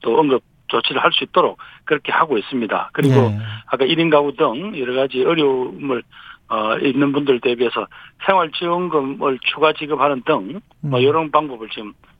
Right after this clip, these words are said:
Speaker 1: 어, 저희들이 준비하고 있습니다.
Speaker 2: 예. 정부가 지금 방역 패스를 전면적으로 확대 적용키로 했습니다. 근데 이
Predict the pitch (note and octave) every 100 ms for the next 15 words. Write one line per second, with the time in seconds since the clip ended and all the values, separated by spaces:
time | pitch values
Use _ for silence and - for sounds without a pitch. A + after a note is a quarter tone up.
0 | - A2 C3+ A2+ G#2+ G#2 - C3+ C3 A#2+
1 | G2 - G#2 G2 - - C3 B2 G#2+ G2+
2 | G2 G2 - - - - - F3 G#3+ G#3
3 | F#3+ F3+ D3 E3+ G#3 - G3+ - G#3+ G3
4 | F#3 F3+ D#3+ D#3 E3+ E3+ E3 E3 G3 -
5 | E3+ D#3 D3+ D3+ D3 - E3 D3+ C#3 D3
6 | C3+ A#2+ - - E3 F#3+ A#3 F3 A#2+ A#2
7 | C#3+ F3 F3 F#3